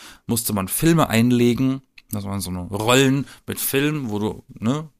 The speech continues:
schwer vorzustellen, egal, waren so, so Rollen, so, so <laughs> gefühlt, gefühlt Kassetten, die man einlegen musste und dann wurden da die Filme drauf, die Bilder drauf abgespeichert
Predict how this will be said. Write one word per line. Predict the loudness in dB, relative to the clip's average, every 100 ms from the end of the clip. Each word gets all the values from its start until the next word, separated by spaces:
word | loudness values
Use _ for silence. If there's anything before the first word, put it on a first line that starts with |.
| _ -20 _ _ _ _ _
schwer | -12 -2 0
vorzustellen, | 0 -2 -2 -2 -4
egal, | -2 -4 -4
waren | -4 -2
so, | -2 -4
so | -6 -4
Rollen, | 2 2 4
so, | 2
so | 0 -2 -2 -4
<laughs> | -8 -16 -2
gefühlt, | 0 4 8 8 6 -6
gefühlt | -2 2 6 4 4
Kassetten, | -2 0 4 2 4 4 4 0 _ -20 -20 -4
die |
man | 0 2
einlegen | 2 0 2 0 0
musste | -4 -2 0
und | 0
dann | 2 2 2
wurden | 0 2 2
da | 2
die | 0
Filme | -4 -2 -2 -2
drauf, | 0 0 0
die | -2
Bilder | 2 2
drauf | 2 0 0 -2
abgespeichert | -2 0 0 -2 -2 -2 -2 -4 -6